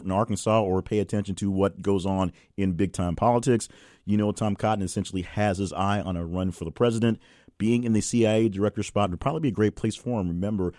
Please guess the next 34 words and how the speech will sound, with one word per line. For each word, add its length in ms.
George 380
W. 560
or, 240
or 80
George 380
H 220
W 220
Bush 240
was 140
C 220
I 40
A 20
director 320
for 140
a 40
while 240
before 240
becoming 340
vice 240
president, 400
before 260
becoming 300
president. 420
It 180
could 160
work 300
in 60
his 180
advantage. 520
Of 60
course, 240
it 80
also 220
means 300